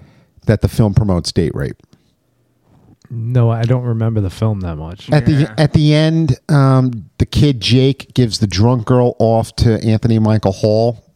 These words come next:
Speaker 1: and they get, they get, they get together at the end, and they're saying, "Well, he took advantage of her."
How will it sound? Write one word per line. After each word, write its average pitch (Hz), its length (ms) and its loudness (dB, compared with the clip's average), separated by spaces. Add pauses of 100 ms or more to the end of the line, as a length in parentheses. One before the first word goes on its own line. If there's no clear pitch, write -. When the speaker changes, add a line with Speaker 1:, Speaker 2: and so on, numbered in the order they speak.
(200)
Speaker 1:
and 95 580 -2 (640)
they 98 420 -2 (680)
get, 104 340 0
they 101 280 -2
get, 95 300 -4
they 95 120 -2
get 92 160 -2
together 92 400 0
at 73 80 -8
the 78 120 -6
end, - 260 -12 (720)
and 104 120 2
they're 101 100 2
saying, 101 240 0
"Well, 120 300 2
he 110 140 2
took - 180 -2
advantage 92 460 0
of - 120 -4
her." - 200 -18